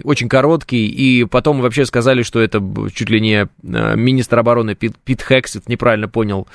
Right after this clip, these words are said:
э, Трампа, и поэтому на несколько дней, э, прекратились поставки. А так поставки идут. Вот. Никто ничего не прекращал. Поэтому вот, э, Украхунта местами уже хуже игил.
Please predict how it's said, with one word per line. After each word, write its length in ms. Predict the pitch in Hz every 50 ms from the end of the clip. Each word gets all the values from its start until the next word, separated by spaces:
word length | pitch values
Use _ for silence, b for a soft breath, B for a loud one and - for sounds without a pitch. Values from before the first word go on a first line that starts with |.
| B B B B B
э, 100 | - 110
Трампа, 420 | - - 123 127 139 147 131 - 113
и 40 | 101
поэтому 300 | - 127 123 110 120 117
на 80 | 117
несколько 320 | 117 120 123 - - 127 117
дней, 320 | 113 117 127 131 135 131
э, 540 | 123 - - 113 110 107 107 104 104 104 98
прекратились 480 | - 110 107 - 113 113 - 120 104 -
поставки. 460 | - 107 101 - 98 85 - - -
А 80 | 92 -
так 260 | - 131 139 - -
поставки 480 | _ - 107 - - 139 - - 147
идут. 320 | 147 151 135 104 - - _ _ _ _ _ _ _ _ _ _ _ _ _ _ _ _ _ _ _ _ _ _ _
Вот. 260 | 101 95 98 95 -
Никто 220 | 107 107 - 117
ничего 180 | 123 113 120 127
не 80 | 123 107
прекращал. 560 | 117 113 - 120 123 120 - - 95 80 - - _ _ _ _ _ _ _ _ _ _ _ _ _ _ _ _
Поэтому 560 | _ - - - - _ - 50 - - 98 98 _ _ _ _ _ _ _ _ _ _ _ _ _ B B B B B B B B B B B
вот, 300 | 131 170 208 - - 185
э, 100 | 180 170
Украхунта 800 | 156 - 175 165 - 180 165 156 - - 208 208 175 - 147 135
местами 440 | 139 143 - - 160 151 143 135
уже 320 | 131 135 127 117 139 139 127 - 139 127
хуже 360 | - 151 165 135 135 139 - _
игил. 480 | 156 143 123 123 156 196 175 120 95